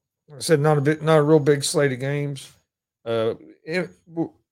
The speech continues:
M L B you have going, uh, but I'll be honest with you, I don't pay.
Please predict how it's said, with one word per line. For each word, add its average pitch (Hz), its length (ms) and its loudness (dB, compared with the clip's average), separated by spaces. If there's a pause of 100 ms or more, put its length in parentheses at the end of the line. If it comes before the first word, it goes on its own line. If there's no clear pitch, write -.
M 190 180 2
L 175 120 10
B 160 160 4
you 165 220 6
have 143 200 4
going, 156 460 2 (600)
uh, 110 200 -10
but 110 180 -10
I'll 135 120 -4
be 143 100 -2
honest 139 280 -4
with 139 200 -10
you, 123 120 -6
I 127 140 -10
don't 143 220 -10
pay. 131 320 -6